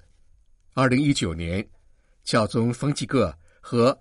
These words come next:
阿兹哈尔大伊玛姆塔伊布签署了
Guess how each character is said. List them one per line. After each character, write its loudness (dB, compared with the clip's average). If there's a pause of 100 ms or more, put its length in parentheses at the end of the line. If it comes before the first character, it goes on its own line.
(240)
阿 2
兹 -4
哈 -2
尔 2
大 -2
伊 -4
玛 0
姆 0
塔 -8
伊 -2
布 -4 (320)
签 -2
署 -6
了 -2